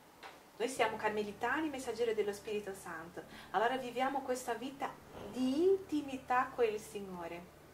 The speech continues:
Gustiamo della presenza di Dio dentro di noi, nell'adorazione davanti a noi. E allora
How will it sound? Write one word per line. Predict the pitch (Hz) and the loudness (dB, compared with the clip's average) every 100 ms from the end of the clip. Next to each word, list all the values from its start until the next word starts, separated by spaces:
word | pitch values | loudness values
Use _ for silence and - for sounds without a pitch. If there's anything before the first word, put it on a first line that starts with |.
| - - - - - - - 196 | -20 -20 -20 -18 -18 -18 -14 -6
Gustiamo | 277 294 - - - 262 262 277 285 233 190 180 - - | -6 -6 -10 -14 -12 -4 -2 2 2 2 0 0 -8 -4
della | 214 220 214 | -4 -4 -6
presenza | 233 226 214 233 269 254 | -2 -2 0 -2 -2 -4
di | 214 214 185 | -6 -6 -6
Dio | 233 254 202 180 - - - - - - - | -2 2 4 2 -4 -16 -20 -20 -20 -20 -18
dentro | 185 233 285 294 240 220 | 2 4 4 0 2 2
di | 202 | 2
noi, | 196 233 233 208 | -2 0 0 0
nell'adorazione | 202 208 214 220 214 - - 226 226 208 | -4 -10 -6 -4 -4 -8 -4 -2 -2 -2
davanti | 190 185 208 247 247 220 | -8 -6 -4 -4 -6 -8
a | 190 | -6
noi. | 190 220 226 175 - - - - - - - - - - - | -6 -6 -4 -4 -6 -18 -18 -20 -18 -20 -20 -20 -18 -12 0
E | |
allora | 208 240 262 214 | 2 4 4 4